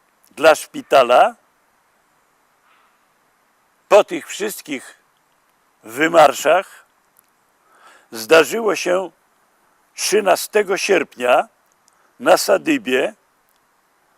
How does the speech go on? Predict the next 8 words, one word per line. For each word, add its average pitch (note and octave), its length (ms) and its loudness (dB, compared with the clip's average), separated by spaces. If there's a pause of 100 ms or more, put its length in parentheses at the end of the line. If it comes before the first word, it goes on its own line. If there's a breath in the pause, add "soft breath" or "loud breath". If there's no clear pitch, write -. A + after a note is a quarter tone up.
(1600)
gdzie D3 480 -2 (120)
pozostali D#3+ 920 0 (1400)
przeżyli F3+ 540 -2
gehennę. A#2 640 -2 (1300)
Nastąpił D3+ 640 -2
tu D#3+ 200 -6
nalot D3+ 340 4
bombowców, D#3 840 -2